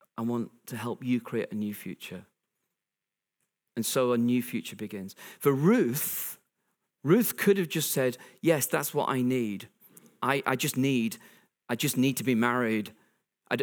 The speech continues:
I'll take any, I'd take anything because I need security." But Ruth says, "I've got a responsibility for you, Naomi. So I'm gonna name the kinsman redeemer. I'm gonna put that at risk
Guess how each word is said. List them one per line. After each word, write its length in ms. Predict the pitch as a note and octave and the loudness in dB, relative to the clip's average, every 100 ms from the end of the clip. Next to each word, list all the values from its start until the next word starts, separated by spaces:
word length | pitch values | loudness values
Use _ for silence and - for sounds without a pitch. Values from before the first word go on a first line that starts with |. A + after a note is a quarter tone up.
| - | 2
I'll 100 | A#2+ | 0
take 300 | - B2+ B2+ | 0 -2 0
any, 240 | A#2 B2+ | 0 0
I'd 180 | A#2+ A#2 | -2 -4
take 240 | B2+ A#2+ | -2 -2
anything 560 | A2+ A#2+ A2+ G#2+ G2+ F#2 - _ _ _ _ _ | 0 0 -2 -4 -6 -8 -14 _ _ _ _ _
because 200 | - A2+ | -10 -4
I 40 | A#2 | 0
need 160 | A#2+ | 2
security." 800 | A2+ - - A2 G#2+ - G2+ G2 _ _ _ _ _ _ _ _ _ _ _ _ _ _ _ _ _ - | 0 -4 -4 -4 -4 -6 -10 -12 _ _ _ _ _ _ _ _ _ _ _ _ _ _ _ _ _ -2
But 120 | C3 | 0
Ruth 680 | C3 C#3 D3+ D3 B2+ - - | 2 2 2 0 -4 -10 -10
says, 600 | - - A#2 A2+ A2+ A2+ - _ _ _ _ - | -6 -4 -2 -4 -4 -8 -12 _ _ _ _ -8
"I've 120 | - | -4
got 120 | - | 0
a 20 | |
responsibility 640 | B2 - A#2 - A2 A2+ A2+ | -2 -2 -4 -4 -6 -8 -8
for 140 | - | -6
you, 180 | A2+ B2 | -2 0
Naomi. 600 | A2+ G#2 G2+ G2+ G2+ G#2 _ _ _ _ _ _ _ _ _ | 0 -2 -4 -6 -6 -10 _ _ _ _ _ _ _ _ _
So 180 | - A#2+ | -4 -2
I'm 100 | A#2+ | 0
gonna 360 | C3 A2+ G#2+ - | 0 -2 -4 -6
name 600 | A#2 A#2+ C3+ C3 C3 A#2+ | -2 0 2 0 0 0
the 100 | A2 | -2
kinsman 440 | - B2+ A#2+ A#2+ A2+ | -4 -2 -2 0 -2
redeemer. 380 | A2 A#2+ G#2 - | 0 -2 -2 -2
I'm 100 | C#3 | -2
gonna 120 | C3 | -4
put 420 | - - E3 - | -6 -4 -4 -2
that 200 | B2+ - | -6 -4
at 160 | G#2 - | -6 -6
risk 680 | A#2+ A2 G2 - - - | -4 -4 -4 -6 -8 -12